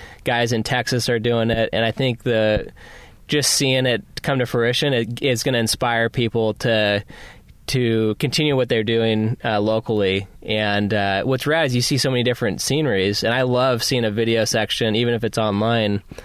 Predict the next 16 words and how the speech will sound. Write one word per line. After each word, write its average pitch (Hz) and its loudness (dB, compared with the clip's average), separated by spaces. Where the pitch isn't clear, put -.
of 110 0
some 123 0
different 117 0
lake, 110 -2
you 120 -2
know, 110 0
n-, 110 -2
in 113 0
a 104 0
place 117 -2
I've 110 -2
never 98 0
seen. 104 0
It 101 0
really 113 0
adds, 107 -2